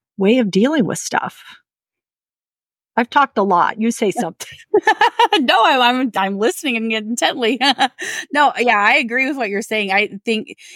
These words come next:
Speaker 2: even, you know, the syno-, the official synopsis that w-, it's kind of weird how they have it worded. I mean, the whole, they've used the same thing since A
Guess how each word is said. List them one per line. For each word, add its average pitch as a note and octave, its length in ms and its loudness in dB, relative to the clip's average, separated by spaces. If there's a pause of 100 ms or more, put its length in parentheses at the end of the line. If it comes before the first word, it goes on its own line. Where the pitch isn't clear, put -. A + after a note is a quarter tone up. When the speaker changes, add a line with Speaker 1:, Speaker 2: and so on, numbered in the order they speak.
Speaker 2:
even, B3 500 0
you A3+ 100 -4
know, G#3+ 100 -2
the G3 80 0
syno-, G#3 500 -2
the G#3+ 120 2
official C#4 320 0
synopsis G#3 720 0
that G3 120 0
w-, E3+ 180 -4
it's G#3+ 140 -8
kind D#4+ 240 0
of B3+ 140 -2
weird A3 300 2
how C#4 140 2
they G#3 120 -2
have G#3+ 180 0
it F3+ 120 -4
worded. G#3+ 460 0
I G#3 160 -2
mean, G3+ 180 -2
the G3+ 100 0
whole, A#3+ 240 -2
they've G3+ 200 -2
used A#3+ 200 -2
the G3+ 60 -6
same A3 280 -2
thing G#3 240 -2
since F#3+ 220 -8
A - 20 -6